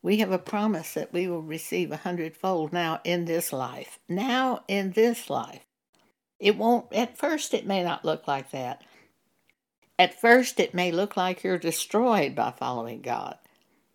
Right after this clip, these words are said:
Do not let that deceive you. You will not be destroyed if you follow that which God has told you.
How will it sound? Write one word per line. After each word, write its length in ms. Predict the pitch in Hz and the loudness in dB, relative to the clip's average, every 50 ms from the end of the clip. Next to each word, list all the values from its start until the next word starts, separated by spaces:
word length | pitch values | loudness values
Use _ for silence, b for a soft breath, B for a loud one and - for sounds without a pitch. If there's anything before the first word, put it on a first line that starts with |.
| _ _ _ _ _ _ _ _ _ _ _ _ _ _ _ - | _ _ _ _ _ _ _ _ _ _ _ _ _ _ _ 2
Do 140 | 208 214 | 2 4
not 220 | 214 214 208 196 - | 4 4 0 0 0
let 200 | 202 202 202 - | 0 0 0 0
that 220 | 196 180 - - | -2 -4 -2 -2
deceive 480 | 165 160 160 - - 185 180 156 147 - | -4 -4 -4 0 2 2 2 0 0 -6
you. 180 | 117 107 110 - _ _ - | -10 -10 -10 -14 _ _ -8
You 200 | - 175 202 196 | -4 -2 -2 -2
will 280 | 180 185 185 180 165 156 | -2 -2 -2 -2 -2 -2
not 300 | 156 160 143 139 - 175 | -4 -6 -6 -6 -6 -4
be 160 | 160 151 135 | -4 -4 -4
destroyed 720 | 139 135 - - - - 151 139 127 127 135 127 127 - - | -6 -8 -10 -10 -6 -4 -2 -2 -2 -2 -4 -6 -8 -8 -4
if 220 | - 156 151 - | -2 -2 -2 -2
you 140 | 175 160 156 | -4 -4 -4
follow 540 | - - - 156 156 143 139 143 139 135 _ _ _ _ _ _ _ _ _ _ _ _ _ - | -4 -2 -2 -2 -2 -2 -4 -6 -8 -8 _ _ _ _ _ _ _ _ _ _ _ _ _ -2
that 220 | 156 160 147 139 - | -2 -2 -2 -6 -2
which 320 | - 160 147 - - - | 2 2 2 2 0 -6
God 300 | 165 160 160 147 143 143 | -4 -2 -2 -2 -2 -4
has 260 | 156 147 135 131 - | -6 -8 -8 -8 -10
told 360 | - - 156 139 131 127 113 | -8 -6 -4 -4 -4 -6 -8
you. 200 | 120 80 - - | -8 -10 -10 -10